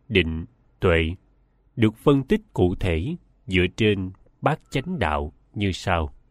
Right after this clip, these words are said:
Một, giới học. Tu tập giới gồm ba yếu tố:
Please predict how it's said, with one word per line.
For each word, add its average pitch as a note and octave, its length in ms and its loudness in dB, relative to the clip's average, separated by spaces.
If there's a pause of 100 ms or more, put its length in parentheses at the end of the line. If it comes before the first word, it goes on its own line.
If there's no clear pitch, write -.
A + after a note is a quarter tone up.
(2000)
Một, F#2+ 360 4 (800)
giới C3 360 6
học. E2+ 220 0 (1400)
Tu E3+ 140 6
tập - 240 0
giới B2+ 440 2 (260)
gồm E2 380 0 (120)
ba G#2+ 100 2
yếu B2 300 -2
tố: B2+ 300 0